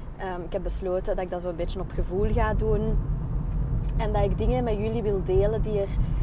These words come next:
gebeuren, ehm, tijdens mijn avonturen, gesprekken die ik heb met mensen en waar we dan,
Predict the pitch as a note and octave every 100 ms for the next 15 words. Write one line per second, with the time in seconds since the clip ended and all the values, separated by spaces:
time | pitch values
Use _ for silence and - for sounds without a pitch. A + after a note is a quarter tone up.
0 | - - - A3+ - G#3 A#3 B3+ B3+ B3
1 | B3 - - G#3+ G#3 G3 F#3+ - G#3+ A3+
2 | A#3 A#3 G#3+ G3+ F#3+ E3 - G#3 A3+ A#3
3 | F3 A3+ - - - - G3+ G#3+ G3+ G3+
4 | - F#3+ F#3+ F#3 G3 F#3+ F#3+ F3 F3 F#3
5 | F3+